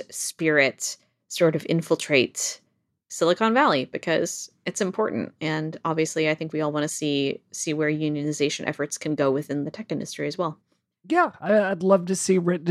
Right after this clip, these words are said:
Speaker 2: into those contracts, like, requirements to leave it on the service. Like, it's clear you can't, <laughs> uh,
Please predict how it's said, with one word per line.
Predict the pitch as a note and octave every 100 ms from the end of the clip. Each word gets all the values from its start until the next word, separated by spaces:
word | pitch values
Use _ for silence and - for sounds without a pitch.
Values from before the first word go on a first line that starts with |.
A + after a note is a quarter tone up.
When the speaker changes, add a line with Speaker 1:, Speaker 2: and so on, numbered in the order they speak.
| E3
Speaker 2:
into | F3+
those | E3+ F3+ -
contracts, | F3+ F3 F3 F3+ F3 - -
like, | F#3+ F#3 F3+
requirements | E3 F3+ - F3 F3+ F#3 -
to | -
leave | F3 F3+ F3+
it | F#3+ - -
on | F#3 G3
the | G3
service. | - F#3+ A#3 G#3+ - - -
Like, | E3 E3 -
it's | F3 F3 -
clear | F#3+ F#3 F#3
you | F3 E3+
can't, | - F3 F3 - D#3+
<laughs> |
uh, | -